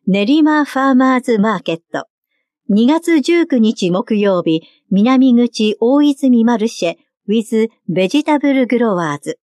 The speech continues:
時間はいずれも午前十時から午後二時です。問い合わせ、農業振興係。電話、五九八四の一四零三番。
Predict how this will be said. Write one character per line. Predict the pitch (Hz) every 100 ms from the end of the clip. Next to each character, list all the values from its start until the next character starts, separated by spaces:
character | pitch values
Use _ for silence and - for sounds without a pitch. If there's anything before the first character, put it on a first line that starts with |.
| _ _ _ _ _ _
時 | 165 180
間 | 311 330 311
は | 311 294
い | 208
ず | 202
れ | 226 220
も | 208 190
午 | 302
前 | 320 311 208
十 | 208 226
時 | 180 165
か | 185
ら | 226 240
午 | 202
後 | 170
二 | 156 180
時 | 170
で | 156
す。 | 180 - _ _ _ _ _ _ _ _ _ _ _ _ _
問 | 220 214
い | 214
合 | 202
わ | 208
せ、 | - 196 180
農 | 185 285
業 | 277 285
振 | 277 - 240
興 | - 226 208
係。 | 190 208 165 156 - _ _ _
電 | 156 180 165
話、 | 165 170 _ _
五 | 175 247 269
九 | - 269 208
八 | 214 214 254
四 | 254 233 170
の | 170 165 -
一 | 208 311 302
四 | 311 180
零 | 151 208
三 | - 208 175
番。 | 151 147